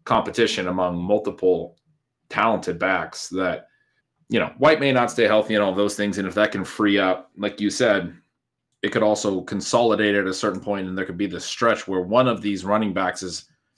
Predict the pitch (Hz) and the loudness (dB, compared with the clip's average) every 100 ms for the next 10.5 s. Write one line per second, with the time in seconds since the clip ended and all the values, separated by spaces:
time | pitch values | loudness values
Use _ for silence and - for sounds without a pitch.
0 | _ _ - - 117 104 98 95 107 90 | _ _ -14 -2 0 0 -4 -2 -2 2
1 | 107 104 101 98 98 107 101 - 107 98 | 4 4 4 0 0 0 -4 -4 -4 -2
2 | - 92 87 110 110 - 95 98 90 87 | -4 -4 -4 -2 -4 -4 -4 -4 -4 -6
3 | 101 92 90 92 90 85 - 113 104 - | -8 -6 -6 -6 -6 -8 -4 -2 0 -2
4 | 92 82 _ _ _ _ _ _ _ _ | -8 -10 _ _ _ _ _ _ _ _
5 | - 95 117 120 135 113 104 101 98 92 | -16 -14 -6 2 4 4 0 0 -2 -2
6 | 95 - - 92 87 90 95 90 87 - | -6 -10 -6 -4 -4 -6 -4 -4 -6 -8
7 | - 101 92 90 85 - - 95 90 90 | -8 -8 -8 -10 -12 -12 -6 -4 -2 -4
8 | 85 - 92 90 95 90 90 87 85 87 | -6 -10 -14 -14 -12 -12 -10 -10 -8 -8
9 | - 92 90 - 90 85 - 87 95 90 | -8 -10 -10 -10 -10 -10 -12 -14 -10 -8
10 | 85 - 90 85 82 | -10 -10 -8 -8 -12